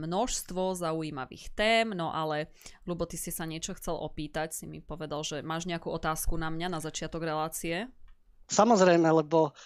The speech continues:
Speaker 2: témy môžeme mať, témy môžeme mať, aj informácie, ale, e, musím pre-, prezradiť na teba, keďže, e, súčasným vzorom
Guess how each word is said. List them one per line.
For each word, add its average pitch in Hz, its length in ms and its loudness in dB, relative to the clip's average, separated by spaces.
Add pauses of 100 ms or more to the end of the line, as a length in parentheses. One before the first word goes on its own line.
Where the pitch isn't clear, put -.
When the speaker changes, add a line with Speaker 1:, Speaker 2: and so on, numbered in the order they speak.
(200)
Speaker 2:
témy 202 240 8
môžeme 165 400 4
mať, 170 320 2 (2000)
témy 165 240 4
môžeme 139 400 0
mať, 139 400 2
aj 120 240 4 (160)
informácie, 127 880 4 (400)
ale, 120 560 8 (240)
e, 117 320 2
musím 147 320 6
pre-, 139 240 6
prezradiť 139 560 6
na 135 160 4
teba, 135 260 4
keďže, 107 460 -2
e, - 40 -12 (760)
súčasným 131 580 4
vzorom 123 460 4